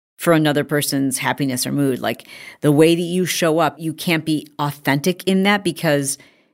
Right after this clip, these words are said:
you fear how they will respond or how it will have an impact on them. If you're doing things out of guilt because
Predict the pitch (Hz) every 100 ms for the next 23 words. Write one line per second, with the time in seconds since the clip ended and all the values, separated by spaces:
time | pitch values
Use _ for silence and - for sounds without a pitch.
0 | _ 147 156 - - 196 156 147 147 147
1 | 143 131 156 156 147 135 139 - 123 117
2 | 120 143 143 123 156 143 143 135 135 139
3 | 135 127 123 117 101 - _ _ _ _
4 | - - - _ _ - 202 233 196 240
5 | 339 370 339 254 233 220 208 - 175 160
6 | 123 - 107 - - - _ _ _ _
7 | _ _ _ 147 151 165 156 147